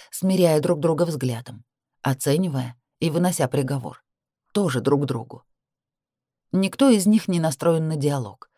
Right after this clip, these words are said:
тяжёлые кулаки наготове. Знала чуть-чуть мужа своей сестры, понимала, что он не натравит на врага свою армию преданных псов,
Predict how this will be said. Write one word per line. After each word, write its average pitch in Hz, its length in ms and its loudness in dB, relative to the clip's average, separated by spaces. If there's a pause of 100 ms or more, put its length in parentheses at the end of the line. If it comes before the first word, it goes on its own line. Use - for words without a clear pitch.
(220)
тяжёлые 156 460 2
кулаки 151 640 -2
наготове. 131 600 -4 (1300)
Знала 226 340 8
чуть-чуть 143 420 -6
мужа 143 260 -2
своей 131 280 0
сестры, 127 500 -10 (420)
понимала, 220 480 4
что 151 200 -2
он 147 120 -2
не 156 80 -4
натравит 151 460 0
на 135 100 2
врага 139 280 2
свою 131 300 0
армию 135 380 0
преданных 139 500 -2
псов, - 340 -6